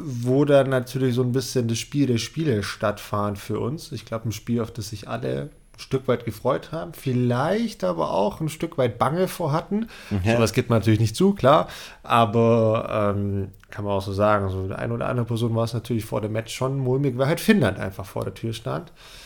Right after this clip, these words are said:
Speaker 1: Ähm, wir haben in der Vorrunde unser, was war das? Das war das fünfte Vorrundenspiel, glaub ich.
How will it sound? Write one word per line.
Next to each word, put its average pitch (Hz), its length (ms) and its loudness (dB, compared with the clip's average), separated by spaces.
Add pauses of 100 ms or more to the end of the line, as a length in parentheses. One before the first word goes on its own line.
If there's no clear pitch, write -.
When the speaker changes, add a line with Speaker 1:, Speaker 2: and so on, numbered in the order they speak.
(380)
Speaker 1:
Ähm, 117 260 -4
wir 117 80 -4
haben 120 80 -8
in 120 60 -8
der 117 100 -4
Vorrunde 127 760 -2
unser, 113 380 -2 (100)
was 120 160 -10
war 151 100 -4
das? 143 160 -10
Das 107 100 -10
war 123 80 2
das 123 80 -2
fünfte 139 340 -4
Vorrundenspiel, 95 680 -6
glaub 110 260 -2
ich. - 260 -10